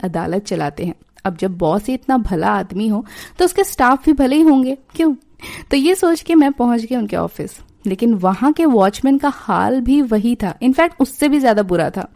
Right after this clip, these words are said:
वो तो मुझसे कहने लगा कि यहाँ बिना किसी मिनिस्टर या एमएलए के रेफरेंस के अंदर एंट्री करना ही मना है। अब आप ही सोचिए, इतनी छोटी सी एक समर इंटर्नशिप के लिए कौन मिनिस्टर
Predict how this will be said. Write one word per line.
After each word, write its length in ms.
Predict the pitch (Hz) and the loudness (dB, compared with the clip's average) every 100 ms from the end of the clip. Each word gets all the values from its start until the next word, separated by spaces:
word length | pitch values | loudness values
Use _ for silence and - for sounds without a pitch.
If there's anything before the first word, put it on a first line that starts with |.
| _ - - - - | _ -20 -20 -16 -2
वो 140 | 269 | 0
तो 140 | 285 359 | 2 6
मुझसे 260 | 302 294 | 6 4
कहने 280 | 320 262 277 | 0 0 2
लगा 260 | 294 226 269 | 2 2 0
कि 140 | 294 | 0
यहाँ 360 | 311 262 254 311 | 0 0 2 2
बिना 220 | 247 247 | 2 0
किसी 220 | 269 - 302 | -2 2 6
मिनिस्टर 580 | 240 202 214 - 269 | 6 4 -2 -2 0
या 100 | 285 - | 0 -2
एमएलए 360 | 202 196 220 269 | -2 0 0 -2
के 160 | 269 277 | -2 0
रेफरेंस 440 | 185 - 247 262 | 0 -2 -4 -2
के 100 | 285 | -4
अंदर 400 | - 208 208 262 | -2 -2 0 -2
एंट्री 360 | 214 202 202 277 | 0 -2 0 -2
करना 320 | 269 220 214 | 0 0 0
ही 180 | 214 269 | 2 4
मना 380 | 247 180 160 165 | 4 4 2 0
है। 140 | 175 - _ _ | -4 -10 _ _
अब 160 | - 285 _ - | -6 -6 _ -10
आप 140 | 247 240 | -8 -2
ही 60 | 320 | -2
सोचिए, 360 | 226 214 254 - - - - 311 | -2 -4 -10 -12 -20 -20 -8 -8
इतनी 240 | - 453 - | -2 -4 -4
छोटी 460 | - 254 233 311 | -2 0 2 0
सी 140 | 320 302 | 0 -2
एक 140 | - | -4
समर 380 | - 220 240 285 | -4 0 0 2
इंटर्नशिप 640 | 233 208 196 196 - 254 - | 2 2 0 -2 -2 -6 -6
के 80 | |
लिए 100 | 233 | -8
कौन 300 | 277 440 494 | -2 -2 2
मिनिस्टर 540 | 359 269 269 - 302 | 6 6 4 0 0